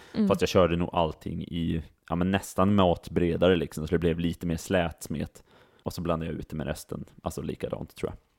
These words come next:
Speaker 2: jag. Eh, men det blev också ruggigt bra.
Speaker 1: Ja,
Speaker 2: Men de
Speaker 1: alltså,
Speaker 2: stekte vi.
Speaker 1: blomkål är ju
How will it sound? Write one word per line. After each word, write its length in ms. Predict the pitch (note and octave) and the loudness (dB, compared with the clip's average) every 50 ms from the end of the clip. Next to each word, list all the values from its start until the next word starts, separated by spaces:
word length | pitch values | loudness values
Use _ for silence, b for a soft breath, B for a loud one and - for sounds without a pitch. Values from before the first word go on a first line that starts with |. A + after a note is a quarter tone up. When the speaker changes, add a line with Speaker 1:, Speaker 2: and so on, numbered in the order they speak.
| _ | _
Speaker 2:
jag. 100 | - E2+ F2+ F2 | -6 -2 0 2
Eh, 60 | E2+ | 2
men 120 | F2+ F#2 | 2 6
det 100 | F2+ G#2+ | 4 4
blev 160 | A2 A#2 - - | 4 4 0 -2
också 440 | - - - - C3+ A#2 G#2 F#2+ F#2 | -6 -6 0 4 6 8 8 8 8
ruggigt 460 | F2 G#2+ G#2 E2+ - - - - - | 6 4 0 0 -4 -10 -12 -8 -2
bra. 240 | - D2 B1+ B1+ - - | 2 4 4 2 2 0
Speaker 1:
Ja, 280 | - G3+ A3 A#3 A#3+ B3 | 2 4 4 6 4 4
Speaker 2:
Men 80 | - | 4
de 60 | - A#3+ | 4 4
Speaker 1:
alltså, 160 | - B3+ A#3 | 4 4 2
Speaker 2:
stekte 260 | G3+ G3+ - - - D#4 D4+ | 0 2 4 6 6 6 4
vi. 60 | G3+ | 4
Speaker 1:
blomkål 400 | F3 F3+ G3+ - A#3 C4+ D#4+ E4 | 2 0 2 2 4 2 4 2
är 140 | - - C4+ A#3+ | 0 0 0 2
ju 600 | A3 G#3 G3+ G3 G3 F#3+ F#3 F3+ F3 E3+ D3 | 2 4 4 4 4 4 4 4 4 4 4